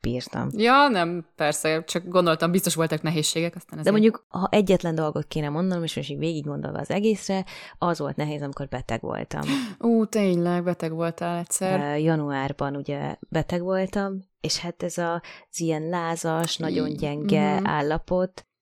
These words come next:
Speaker 1: úgy, hogy egy tök más helyen vagyok, tehát, hogy mit tudom én, a W C-re kisétálni egészen más,
Speaker 2: Ó,
Speaker 1: mint a,
Speaker 2: igen.
Speaker 1: tehát, mint otthon, és hogy azért nem otthon beteg lenni, az
Speaker 2: Ú,
Speaker 1: szerintem
Speaker 2: ez
Speaker 1: úgy
Speaker 2: nagyon rossz.
Speaker 1: nehéz. De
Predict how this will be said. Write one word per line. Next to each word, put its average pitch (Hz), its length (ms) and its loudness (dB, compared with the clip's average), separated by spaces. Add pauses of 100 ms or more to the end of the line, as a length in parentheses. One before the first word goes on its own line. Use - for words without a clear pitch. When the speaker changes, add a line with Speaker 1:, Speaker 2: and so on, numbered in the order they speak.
(160)
Speaker 1:
úgy, 175 260 0
hogy 165 200 0
egy 156 120 0 (160)
tök 165 320 2
más 139 300 -2
helyen 139 360 -4
vagyok, 147 460 -4
tehát, - 260 -12
hogy 139 200 -2 (400)
mit 147 160 -4
tudom 151 300 -2
én, 147 220 -6
a 151 220 -6 (180)
W 180 120 4
C-re 151 320 2
kisétálni 143 720 -6
egészen 139 460 -8
más, 135 400 -2
Speaker 2:
Ó, 196 60 2
Speaker 1:
mint 190 220 8
a, 185 80 4
Speaker 2:
igen. 185 560 2
Speaker 1:
tehát, - 220 -8
mint 170 220 -2
otthon, 170 500 2
és 170 180 -4
hogy 156 220 -4
azért 180 480 0
nem 185 260 2
otthon 156 340 0
beteg 156 340 -6
lenni, 185 320 -6
az 196 140 0
Speaker 2:
Ú, 202 60 4
Speaker 1:
szerintem 190 380 6
Speaker 2:
ez 175 60 2
Speaker 1:
úgy 160 80 -2
Speaker 2:
nagyon 160 280 2
rossz. 160 300 2
Speaker 1:
nehéz. 143 680 -4
De 247 220 -4